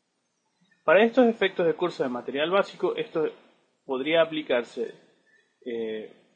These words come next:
muy válidamente a la construcción de materiales de vidrio,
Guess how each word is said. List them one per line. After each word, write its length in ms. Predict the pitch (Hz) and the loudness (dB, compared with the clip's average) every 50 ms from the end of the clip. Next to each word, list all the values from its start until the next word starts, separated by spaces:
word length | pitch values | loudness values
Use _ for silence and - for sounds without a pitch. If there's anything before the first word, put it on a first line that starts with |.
| _ _ _ _ | _ _ _ _
muy 280 | 151 143 156 170 180 180 | -10 -4 -2 0 2 4
válidamente 840 | 180 185 180 180 180 175 180 180 190 190 190 190 185 185 180 - - - | 4 4 4 4 4 2 2 0 0 -2 -2 -2 -2 -2 -4 -4 -4 -2
a 220 | 127 131 123 123 | -2 0 0 0
la 160 | 123 120 123 | -2 -2 -4
construcción 560 | - - 131 127 - 156 139 - - 180 170 | -4 -8 -14 -12 -12 -12 -12 -8 -8 -6 -4
de 60 | 170 160 | -4 -4
materiales 760 | 147 131 117 131 120 135 135 131 135 135 131 127 120 120 117 | -4 -4 -6 -4 -2 -2 -2 0 0 -2 -4 -4 -6 -8 -8
de 120 | 117 113 | -6 -6
vidrio, 420 | 113 120 120 113 104 - 101 - | -4 -4 -6 -6 -8 -12 -14 -16